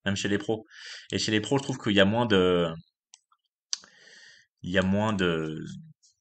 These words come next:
comment dire, de bruit, voilà. On va dire de bruit, c'est moins, c'est plus propre quand même, vous voyez. Donc, euh, on va voir ce qui va se passer, mais bon,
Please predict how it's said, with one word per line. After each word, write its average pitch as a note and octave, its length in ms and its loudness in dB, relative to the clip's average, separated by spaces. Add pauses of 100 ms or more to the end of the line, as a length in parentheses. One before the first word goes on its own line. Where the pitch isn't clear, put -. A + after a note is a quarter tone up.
(200)
comment F2 180 -8
dire, E2+ 220 -12 (840)
de E2+ 140 -6
bruit, F2 580 -2
voilà. - 180 -16 (120)
On - 40 -16
va D#2 40 -12
dire E2+ 160 -4
de E2+ 100 -2
bruit, F2+ 360 0
c'est - 120 -4
moins, G2 300 0
c'est - 160 -6
plus A2 140 -12
propre - 360 -2
quand D#2 120 -6
même, D#2+ 100 -6
vous D#2+ 60 -12
voyez. E2+ 220 -10 (880)
Donc, E2+ 260 -10
euh, D#2 300 -2
on D#2 120 -8
va E2+ 80 0
voir G2+ 160 2
ce - 60 -10
qui - 100 -10
va F#2 80 2
se - 100 -8
passer, A2 520 0
mais D#2+ 360 -8
bon, - 100 -12